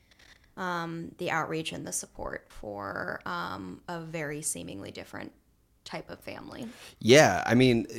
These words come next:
Speaker 2: my initial reaction to it, I think I read the, um, World Herald article first, and I had to read,
Speaker 1: Mm-hmm.
Speaker 2: I had to read it a couple times. I'm like, "Am I reading this right?"
Speaker 1: Yeah.
Speaker 2: Th-,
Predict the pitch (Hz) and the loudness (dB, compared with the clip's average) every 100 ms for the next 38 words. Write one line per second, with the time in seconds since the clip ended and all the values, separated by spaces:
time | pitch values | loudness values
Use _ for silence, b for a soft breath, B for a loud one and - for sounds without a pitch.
0 | - 113 123 135 123 120 117 101 95 113 | -4 4 6 8 6 6 4 4 4 4
1 | - 101 113 92 82 - 135 135 98 104 | 4 2 2 2 0 4 2 4 2 2
2 | 101 95 90 87 85 - 98 87 82 82 | 2 2 0 0 -4 -6 -2 -2 -2 -6
3 | 98 - - - 107 110 90 98 117 107 | -12 -18 -20 -6 6 6 6 6 8 8
4 | 92 92 - 92 87 90 - - - - | 4 2 2 2 2 0 -6 -12 -4 8
5 | 127 90 80 - - - _ _ _ _ | 8 8 4 -2 -4 -14 _ _ _ _
6 | _ _ - - 104 101 98 95 95 90 | _ _ -6 0 4 6 6 2 -2 -4
7 | - _ _ 101 127 120 95 101 113 98 | -12 _ _ 0 4 4 4 4 4 2
8 | - - - _ - 170 165 147 196 120 | -10 -20 -20 _ -16 -8 4 6 8 8
9 | 110 139 95 87 95 95 101 110 110 110 | 8 8 6 2 0 0 -2 -2 0 0
10 | 110 104 185 254 98 98 165 190 208 214 | 2 4 4 2 2 4 4 4 2 4
11 | 226 226 - B B - 117 - _ _ | 4 4 0 B B -8 -8 -10 _ _
12 | _ _ _ _ _ _ _ 151 - | _ _ _ _ _ _ _ -2 -2